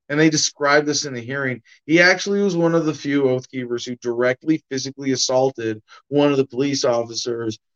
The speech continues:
on January sixth at the Capitol, and they have it on video. So the agreement, the, the, the important part here, the, the, the meat of the deal is that he agreed well, basically,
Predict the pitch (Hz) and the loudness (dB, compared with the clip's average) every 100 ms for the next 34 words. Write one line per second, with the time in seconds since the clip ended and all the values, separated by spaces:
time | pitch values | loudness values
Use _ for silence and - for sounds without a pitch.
0 | _ _ 131 135 131 127 127 120 120 120 | _ _ 2 6 6 4 2 2 0 0
1 | 117 113 120 113 110 113 113 117 117 113 | -4 -2 0 -2 -4 -8 -6 -4 -4 -6
2 | 113 113 113 113 110 113 107 110 - _ | -6 -4 -6 -8 -8 -6 -6 -8 -12 _
3 | _ - _ _ - 170 156 156 - 160 | _ -20 _ _ 4 6 8 6 2 4
4 | 180 170 151 196 254 202 135 151 143 147 | 6 6 4 6 6 4 0 -2 0 0
5 | 139 151 143 190 208 196 156 135 127 131 | 0 -2 2 2 2 2 2 4 2 0
6 | 135 139 131 131 139 160 190 185 156 147 | -2 -4 -4 -4 0 2 4 4 2 -4
7 | 131 147 147 117 107 - _ _ _ _ | 0 2 4 2 -4 -18 _ _ _ _
8 | - 151 131 143 131 127 _ _ _ 180 | -2 0 4 4 4 2 _ _ _ 2
9 | 190 185 156 156 151 143 143 135 - _ | 6 6 4 4 4 4 2 -2 -8 _
10 | _ _ _ 135 143 165 180 170 165 151 | _ _ _ 0 2 4 2 2 0 0